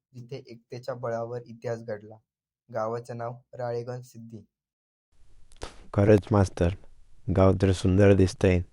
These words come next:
Speaker 2: पण काय विशेष केलं इथे?
Speaker 1: पहा या बंधाऱ्यांकडे, हे जलसंधारणाचं मूळ आहे.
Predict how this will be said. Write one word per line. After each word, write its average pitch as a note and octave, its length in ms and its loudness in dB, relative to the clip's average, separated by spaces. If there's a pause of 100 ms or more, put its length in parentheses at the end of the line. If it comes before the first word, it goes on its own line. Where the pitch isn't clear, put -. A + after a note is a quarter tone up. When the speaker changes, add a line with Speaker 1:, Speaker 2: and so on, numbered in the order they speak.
(760)
Speaker 2:
पण F#2+ 180 0
काय G#2 220 8
विशेष G2 380 0
केलं G#2 260 4
इथे? E2 360 4 (480)
Speaker 1:
पहा C3 300 -6
या C3+ 200 -6
बंधाऱ्यांकडे, A#2+ 880 -12 (360)
हे C#3 180 -12
जलसंधारणाचं B2+ 880 -12
मूळ B2+ 300 -10
आहे. A#2 260 -10